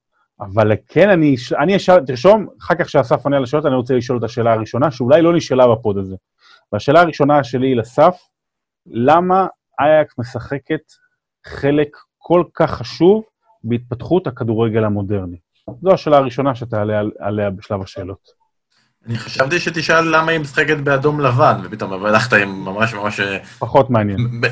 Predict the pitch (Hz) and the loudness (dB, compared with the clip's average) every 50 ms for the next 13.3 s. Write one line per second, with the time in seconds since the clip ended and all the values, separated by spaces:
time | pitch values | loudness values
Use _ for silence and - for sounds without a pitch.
0 | 127 123 135 135 123 123 120 120 123 123 123 127 127 123 120 120 120 113 117 113 | 0 2 2 4 4 4 4 4 4 4 4 6 6 6 6 6 4 4 4 2
1 | 117 127 131 131 117 110 104 113 123 135 139 135 - - - 113 104 104 131 135 | 2 2 2 2 0 0 0 0 2 2 2 2 0 -6 -8 -6 0 2 2 4
2 | 135 131 120 123 123 123 120 117 120 120 104 104 107 110 110 - 107 107 110 117 | 4 2 2 4 4 4 4 2 2 0 0 0 0 0 0 2 4 4 4 4
3 | 120 120 120 113 110 110 113 117 120 117 120 120 117 110 107 107 120 113 113 107 | 4 4 2 2 4 4 6 6 8 8 8 8 6 6 4 4 2 0 0 2
4 | 104 113 113 113 - 180 170 - 175 156 - - - 170 175 170 175 170 156 143 | 0 -2 0 0 2 0 2 4 2 2 2 2 4 4 4 6 4 2 4 2
5 | 120 123 - - 123 120 120 113 117 120 - 151 143 143 139 - 127 123 131 135 | 0 2 2 2 2 0 0 0 0 0 0 0 0 0 0 2 2 2 2 0
6 | 127 123 127 123 120 120 127 127 131 135 127 123 120 110 113 110 110 110 113 117 | -2 -2 -2 -2 0 0 2 2 2 2 0 -2 -4 -4 -4 -6 -8 -4 -4 -4
7 | 107 101 117 117 127 131 139 139 135 113 113 110 - 135 139 131 120 120 113 113 | -4 -4 -4 -2 0 0 -2 -2 -2 -4 -4 -4 -2 -2 -2 -2 -2 0 0 0
8 | 117 113 113 110 110 104 - 120 120 120 - 107 104 - 135 147 147 131 110 107 | 2 2 0 -2 -4 -4 -4 -4 -4 -2 -4 -4 -4 -4 -4 -4 -4 -4 -4 -4
9 | - - 139 143 143 151 151 143 139 156 131 117 110 143 135 123 127 127 131 127 | 2 2 2 2 4 2 0 0 0 -2 -2 0 0 0 2 4 4 4 4 4
10 | 123 120 120 120 123 - - - 110 104 95 92 95 _ _ _ - - 107 107 | 4 4 2 2 0 -2 -2 0 0 0 0 -2 -6 _ _ _ -4 -4 -2 -2
11 | 135 127 123 123 - 143 143 143 127 123 135 135 127 143 147 117 120 - - - | -2 -4 -4 -2 0 2 2 2 0 0 -2 -2 0 0 -2 -4 -4 -6 -12 -14
12 | 95 98 - 113 107 107 107 - - - 92 90 - - 95 135 127 104 92 90 | -14 -8 -6 -4 -4 -4 -6 -8 -8 -8 -8 -6 -8 -8 -6 -6 -6 -6 -6 -6
13 | 87 87 98 117 135 131 | -6 -4 -4 -4 -4 -4